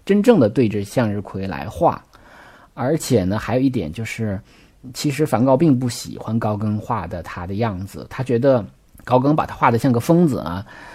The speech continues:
但是后来不知道为什么他又改口了，他说：“从那以后我脸上就有了欢乐啊，就是指的这个画以后哈，啊，但是我真的很疲惫，并且很紧张啊，正如我那时一样。”我想他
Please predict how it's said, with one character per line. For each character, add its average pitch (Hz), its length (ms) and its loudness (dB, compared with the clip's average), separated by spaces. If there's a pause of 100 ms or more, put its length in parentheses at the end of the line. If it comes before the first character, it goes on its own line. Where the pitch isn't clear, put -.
(100)
但 196 140 4
是 196 60 2
后 202 160 4
来 143 140 8
不 160 140 0
知 180 60 2
道 170 220 8
为 185 160 6
什 117 120 2
么 117 80 2
他 135 80 -2
又 165 120 0
改 123 220 -2
口 92 300 -4
了， 98 100 -6
他 117 120 -2
说 139 280 2 (460)
：“从 - 160 0
那 175 80 6
以 143 100 6
后 147 180 2
我 139 140 8
脸 127 180 4
上 117 360 0 (320)
就 156 120 2
有 113 140 6
了 92 80 -4
欢 147 260 4
乐 160 320 2
啊， 98 160 -6
就 120 120 -2
是 110 280 -2 (540)
指 110 160 -6
的 104 140 -4
这 131 80 2
个 117 80 0
画 139 240 0
以 80 120 -2
后 135 260 -2
哈， 95 220 -8 (340)
啊， 113 160 -2
但 180 160 6
是 160 80 2
我 123 140 4
真 180 180 2
的 147 100 6
很 110 140 0
疲 101 200 -6
惫， 131 200 2
并 135 140 2
且 123 120 -2
很 110 180 2
紧 143 220 -4
张 101 240 -6
啊， 95 240 -6
正 123 240 2
如 107 180 -2
我 87 140 -4
那 123 140 2
时 113 240 -4
一 76 140 -12
样。” 101 160 -10 (440)
我 185 100 2
想 233 200 4
他 180 440 0